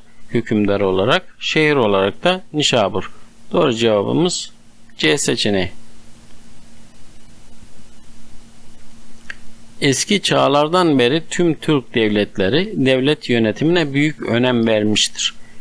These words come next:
Hükümdarlar kendilerinden sonra da devletin güçlü ve sağlam kalması amacıyla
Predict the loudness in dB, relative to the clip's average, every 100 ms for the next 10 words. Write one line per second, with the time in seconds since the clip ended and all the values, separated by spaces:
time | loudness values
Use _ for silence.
0 | -8 -2 0 2 2 4 4 4 0 -2
1 | -2 2 4 4 4 4 2 2 0 2
2 | 4 4 4 0 -2 -8 -2 2 4 4
3 | 2 0 2 2 0 2 4 4 2 2
4 | 4 4 2 0 0 2 2 2 0 2
5 | 2 2 2 2 4 2